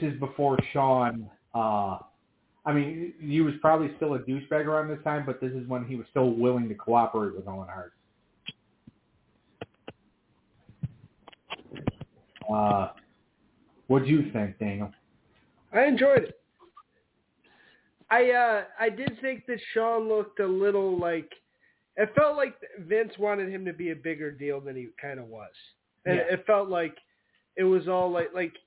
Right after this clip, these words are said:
Speaker 2: he was fucking dancing in the ring for, like, fifteen minutes before the match and five minutes after the match.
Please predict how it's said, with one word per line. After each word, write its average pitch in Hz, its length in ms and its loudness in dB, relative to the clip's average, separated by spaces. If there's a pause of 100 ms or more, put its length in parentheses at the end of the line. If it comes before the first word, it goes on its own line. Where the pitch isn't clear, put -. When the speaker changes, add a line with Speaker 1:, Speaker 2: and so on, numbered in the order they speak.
(100)
Speaker 2:
he 262 160 -8
was 302 220 -4
fucking 285 400 -6
dancing 220 380 -4
in 196 100 -4
the 175 80 -6
ring 190 260 -4
for, 160 60 -12
like, 147 160 -12 (120)
fifteen 208 400 -2
minutes 175 240 -2
before 160 360 0
the 160 100 2
match 131 380 -6
and 123 140 -14
five 143 260 2
minutes 147 320 0
after 151 280 0
the 110 120 -12
match. - 420 -18